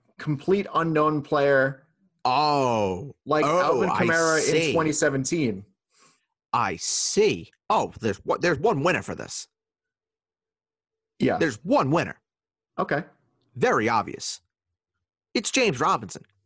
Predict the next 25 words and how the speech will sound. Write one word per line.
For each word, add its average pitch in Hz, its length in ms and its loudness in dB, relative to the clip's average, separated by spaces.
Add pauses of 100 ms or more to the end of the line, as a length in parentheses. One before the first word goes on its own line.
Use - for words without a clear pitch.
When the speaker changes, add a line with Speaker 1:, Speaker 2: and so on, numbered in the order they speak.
(320)
Speaker 1:
Yes. - 360 0 (520)
Speaker 2:
James 214 240 2
Robinson 151 420 0
is, 92 160 -4
is 117 180 2
the 113 100 -2
winner 98 240 -2
for 67 140 -12
this. - 320 -14 (600)
I, 110 240 0
I 107 40 0
mean, 104 320 -2
he 147 200 -8
came 156 280 0
out 127 140 -2
of 110 120 -6
literal 165 320 2
nowhere. 98 540 0 (400)
Leonard 135 200 0
Fournette 170 320 0
was 156 140 -4
cut. 107 380 -2 (540)
Raquel 160 460 0
Armstead 135 580 0
was, 107 540 0